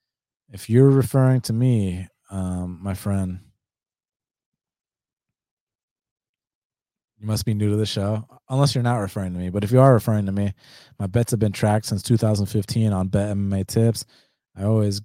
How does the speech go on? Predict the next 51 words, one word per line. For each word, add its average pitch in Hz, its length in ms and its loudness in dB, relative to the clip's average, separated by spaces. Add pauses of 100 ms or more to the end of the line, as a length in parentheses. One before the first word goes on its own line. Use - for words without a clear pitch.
(120)
give 113 180 -4
them 101 160 -4
out 104 160 -4
here 107 160 -2
on 101 80 -4
the 92 60 -6
podcast, 113 580 -4
and 90 120 -8
then 101 160 -4
I 95 120 -6
always, 101 260 -4 (460)
uh, 95 300 -6
tweet 113 220 -2
them 104 140 -6
out 104 160 -4
on 104 80 -4
my 101 120 -6
Twitter. 107 360 -4
So 90 320 -10 (720)
you - 60 -14
should 113 140 2
have 98 100 2
no 107 220 6
issues 110 360 4
finding 104 320 -4
my 98 120 -4
bets. 104 480 -8 (920)
Um, 98 540 -4 (580)
okay, 120 340 2
yeah, 92 380 -4
he 113 120 -8
said 110 200 -4
it. 107 280 -10
Yeah, 117 240 -4
me. 104 260 -6
So 90 400 -12
I 101 80 -2
hope 113 160 2
that 95 340 -4
explained 98 460 -6
it. 104 160 -4
Yeah, 104 180 -4
Bet 107 220 -6
M 110 100 -2
M 113 120 0
A 107 100 0
Tips 110 300 -2
slash 98 240 -4
Best 98 200 -4
Fight 120 240 2
Picks. 113 440 0